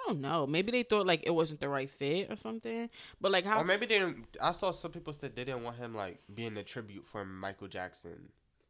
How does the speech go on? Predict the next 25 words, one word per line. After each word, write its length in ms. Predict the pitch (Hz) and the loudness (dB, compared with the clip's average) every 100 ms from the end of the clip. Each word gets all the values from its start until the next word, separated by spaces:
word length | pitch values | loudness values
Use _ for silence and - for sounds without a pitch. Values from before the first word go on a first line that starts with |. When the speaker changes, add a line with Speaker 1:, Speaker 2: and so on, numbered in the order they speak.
| _ _ _ | _ _ _
Speaker 1:
But 140 | 190 208 | -4 -2
he 180 | 233 208 | 0 4
already 300 | 226 220 208 | 6 6 4
did 180 | 151 160 | 4 4
a 80 | 131 | 4
tribute 600 | - 165 214 165 135 - | 2 -2 0 2 0 0
before 480 | 143 - 135 113 - | -6 -6 -6 -4 -6
for 160 | - | -2
the 60 | 151 | -2
B 160 | 156 165 | 0 -2
E 40 | |
T 160 | - 208 | 0 2
Awards, 360 | 160 139 139 | 4 4 2
and 100 | 143 | 2
that 120 | 151 160 | 2 2
shit 120 | 151 | -2
was 120 | 143 | 0
fire. 360 | - 196 127 107 | 2 4 4 4
Speaker 2:
Oh, 100 | 135 | 8
Speaker 1:
And 160 | 226 254 | 10 10
Speaker 2:
for 60 | |
Michael 100 | 240 233 | 8 8
Speaker 1:
Sierra, 240 | 233 143 | 8 6
Speaker 2:
Jackson? 200 | 135 151 | 0 -4
Speaker 1:
yeah. 260 | 214 196 | -4 -4